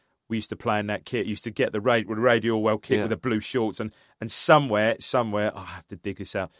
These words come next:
Speaker 1: I've got a picture of me wearing, you know, in a team wearing that, that, the actual kit.
Speaker 2: Fantastic.
Speaker 1: Yeah, oh, brilliant, mate. Love that kit. Blue shorts, white socks, look the business, yeah.
Speaker 2: Th-, this kit had Fisons on it.
Speaker 1: Yeah.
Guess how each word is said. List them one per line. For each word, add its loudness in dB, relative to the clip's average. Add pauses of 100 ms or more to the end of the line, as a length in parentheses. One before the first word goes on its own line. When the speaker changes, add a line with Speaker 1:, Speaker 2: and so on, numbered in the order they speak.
(160)
Speaker 1:
I've -4
got 0
a 0
picture -4
of -6
me -2
wearing, 2
you -4
know, 0
in -4
a -6
team -2
wearing 2
that, -2
that, -4
the -2
actual -4
kit. -4 (320)
Speaker 2:
Fantastic. -4
Speaker 1:
Yeah, 4
oh, 2
brilliant, -2
mate. -2
Love 4
that -2
kit. -4
Blue 0
shorts, -2
white 2
socks, -4
look -6
the -10 (120)
business, -4
yeah. -4 (260)
Speaker 2:
Th-, 2
this -2
kit -2
had 0
Fisons 2
on 2
it. -2 (340)
Speaker 1:
Yeah. 2